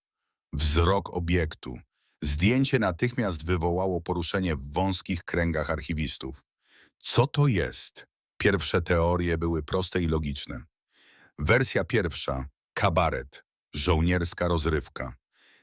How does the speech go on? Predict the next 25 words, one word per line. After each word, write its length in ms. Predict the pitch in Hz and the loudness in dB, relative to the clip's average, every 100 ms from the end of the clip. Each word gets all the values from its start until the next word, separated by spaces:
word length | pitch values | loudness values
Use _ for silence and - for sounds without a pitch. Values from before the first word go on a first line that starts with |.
| - | 0
Na 160 | 87 87 | 2 4
front 380 | - 180 175 | 4 2 0
często 440 | - 127 - - 87 | -2 0 0 0 -4
przywożono 600 | - 98 85 82 95 90 | -2 -2 0 2 0 0
artystów 480 | 85 80 90 - 80 | -2 -2 -4 -2 -4
akrobatów. 680 | 78 85 73 64 - - _ _ _ 78 | -2 -2 -2 -6 -12 -18 _ _ _ 0
Może 340 | 80 92 120 | 4 4 2
to 140 | 120 | 2
jedna 420 | 107 82 73 71 69 | 2 2 0 -6 -6
z 100 | 71 | -6
nich. 320 | 64 58 _ _ _ _ - | -8 -8 _ _ _ _ -2
Gimnastyczka 760 | 85 120 117 98 - 156 - 104 | 2 4 4 2 0 0 0 0
pokazująca 760 | 110 98 85 175 107 123 110 | 0 0 2 2 2 2 0
swój 300 | 87 185 180 | -2 -2 -2
talent, 500 | - 117 92 78 80 82 _ _ - | 0 0 2 -2 -4 -10 _ _ -2
by 200 | 80 107 | 4 4
podnieść 600 | - 117 104 98 87 - | 4 2 2 0 -2 0
morale. 480 | 82 78 71 65 65 _ _ _ _ _ - | 0 0 -2 -4 -8 _ _ _ _ _ -2
Ale 220 | 95 107 | 4 4
dlaczego 360 | 90 85 123 110 | 4 2 2 0
wtedy 300 | - 98 92 | 0 -2 0
Sonderkommando? 1040 | - 92 85 80 - 78 76 65 62 65 69 _ _ _ _ _ _ - | 0 0 2 0 -2 0 0 -2 -4 -8 -10 _ _ _ _ _ _ 0
Dlaczego 340 | 82 104 101 | 2 4 4
brak 240 | 82 85 82 | 4 2 0
oznaczeń? 680 | 73 80 80 73 - 60 | 0 0 0 -2 -6 -10